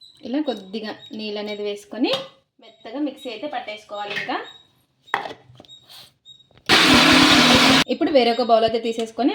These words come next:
అందులోకి ఇంకా ఇదైతే పట్టుకున్నది బ్యాటర్ని వేసేసుకుందాము. ఇంకా కొంచెం అయితే ఉంది కదా,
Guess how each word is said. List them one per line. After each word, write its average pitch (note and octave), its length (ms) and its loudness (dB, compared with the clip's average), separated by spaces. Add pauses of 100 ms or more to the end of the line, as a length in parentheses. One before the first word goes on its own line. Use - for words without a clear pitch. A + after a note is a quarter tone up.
అందులోకి A3+ 440 -2
ఇంకా A#3 200 -2
ఇదైతే G#3+ 460 -6
పట్టుకున్నది A3 460 -6 (120)
బ్యాటర్ని A#3+ 460 -2
వేసేసుకుందాము. G#3+ 720 -6 (1900)
ఇంకా A#3+ 120 -6 (100)
కొంచెం A#3 200 -8 (100)
అయితే A#3 180 -8
ఉంది G#3+ 180 -12
కదా, C#4+ 80 -6